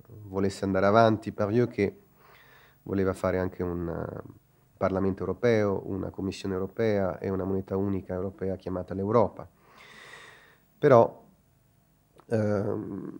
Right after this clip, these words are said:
il tentativo, eh, non è andato, eh, in porto fino in fondo.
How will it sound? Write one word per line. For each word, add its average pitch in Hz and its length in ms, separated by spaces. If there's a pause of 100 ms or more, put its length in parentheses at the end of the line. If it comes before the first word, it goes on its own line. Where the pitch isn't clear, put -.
il 113 180
tentativo, 110 1000
eh, 90 920 (100)
non 107 360
è 104 40
andato, 95 720
eh, 87 440
in 95 120
porto 98 320
fino 95 180
in 90 60
fondo. 92 580